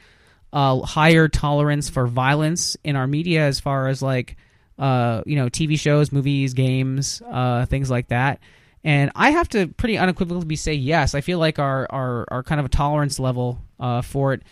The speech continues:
has gone up, uh, i-, of recent years. And so we were just talking about the upcoming, uh, impending season,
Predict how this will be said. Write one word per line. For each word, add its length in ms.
has 200
gone 340
up, 380
uh, 380
i-, 140
of 280
recent 320
years. 520
And 320
so 120
we 120
were 80
just 160
talking 340
about 380
the 120
upcoming, 560
uh, 480
impending 460
season, 560